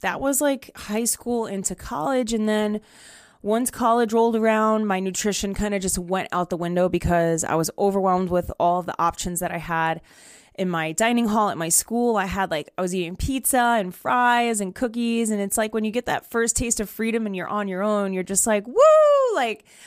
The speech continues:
let's go. I'm able to eat whatever I want." And, um,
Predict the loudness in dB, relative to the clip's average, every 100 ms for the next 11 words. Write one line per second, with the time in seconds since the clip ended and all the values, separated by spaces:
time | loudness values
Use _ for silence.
0 | -10 -4 -4 -4 2 4 6 6 2 -2
1 | -4 -4 0 2 2 2 2 0 0 -2
2 | -4 -8 -2 0 0 0 0 -2 -4 -8